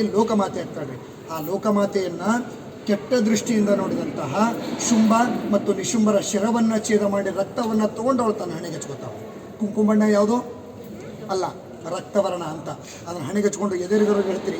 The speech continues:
ಯಾರಾದ್ರೂ ನನ್ನ ನೋಡಕತ್ರ ಸಹೋದರಿ ಭಾವನೆಯಿಂದ ನೋಡ್ರಿ, ಯಾರಾದ್ರೂ ನನ್ನ ನೋಡಕತ್ರ ನೀವು ಮಾತೃ ಹೃದಯದಿಂದ ನೋಡ್ರಿ. ಅನ್ಯಥಾ ನೀವು ಏನಾದ್ರೂ ನನ್ನನ್ನು ಕೆಟ್ಟ ದೃಷ್ಟಿಯಿಂದ ನೋಡಿದ್ದೆ ಆದ್ರೆ ಆ ಶುಂಭ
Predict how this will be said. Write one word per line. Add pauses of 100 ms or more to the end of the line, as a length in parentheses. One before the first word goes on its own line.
ಯಾರಾದ್ರೂ
ನನ್ನ
ನೋಡಕತ್ರ (500)
ಸಹೋದರಿ
ಭಾವನೆಯಿಂದ
ನೋಡ್ರಿ, (460)
ಯಾರಾದ್ರೂ
ನನ್ನ (100)
ನೋಡಕತ್ರ (100)
ನೀವು (460)
ಮಾತೃ (100)
ಹೃದಯದಿಂದ
ನೋಡ್ರಿ. (300)
ಅನ್ಯಥಾ (160)
ನೀವು (200)
ಏನಾದ್ರೂ
ನನ್ನನ್ನು
ಕೆಟ್ಟ (100)
ದೃಷ್ಟಿಯಿಂದ (100)
ನೋಡಿದ್ದೆ
ಆದ್ರೆ (340)
ಆ (100)
ಶುಂಭ